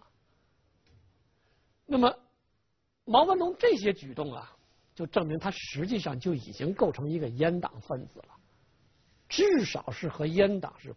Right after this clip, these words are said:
关系密切。可是这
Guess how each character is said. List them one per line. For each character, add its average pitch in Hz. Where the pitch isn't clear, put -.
关 196
系 -
密 156
切。 -
可 202
是 277
这 247